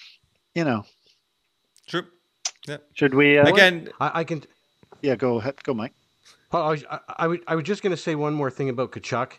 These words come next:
Speaker 3: If you're a Sens fan, you have to love what happened in that game where Dell took out, um, Batherson into the boards. And, and, and
Speaker 2: Yeah.
Speaker 3: I,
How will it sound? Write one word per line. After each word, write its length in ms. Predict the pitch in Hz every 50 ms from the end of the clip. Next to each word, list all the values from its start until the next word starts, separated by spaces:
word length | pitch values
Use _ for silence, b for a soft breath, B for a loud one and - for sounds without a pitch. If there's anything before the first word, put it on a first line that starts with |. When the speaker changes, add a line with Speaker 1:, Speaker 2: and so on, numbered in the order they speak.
| _ _ _ - - - - - -
Speaker 3:
If 260 | 139 139 131 - -
you're 160 | 175 226 269
a 60 | 254 -
Sens 340 | - - 143 127 131 131 -
fan, 340 | - 151 127 143 170 185 - _ _ b b b b b b b b b
you 180 | 120 160 190
have 240 | 180 185 180 170 -
to 80 | - 147
love 260 | 131 127 127 135 120
what 140 | 123 123 104
happened 360 | 113 113 117 - - 123 123
in 60 | 110 113
that 220 | 113 104 95 90
game 320 | 90 107 107 113 120 120 113
where 160 | 104 107 107 92
Dell 340 | - - 107 107 113 120
took 300 | 117 - - 131 - -
out, 200 | 113 113 110 113 - - - -
um, 500 | 104 104 98 92 87 87 85 85 82 82 _ _ b b b b b b b -
Batherson 540 | 104 120 117 123 - 139 123 - 139 127 123
into 160 | 120 117 110
the 80 | 104 98
boards. 420 | 92 113 110 107 92 85 - - b b b b b
And, 160 | 127 131 131 -
and, 220 | 135 143 131 135 -
and 100 | 127 123
Speaker 2:
Yeah. 100 | 101 180
Speaker 3:
I, 100 | 131 123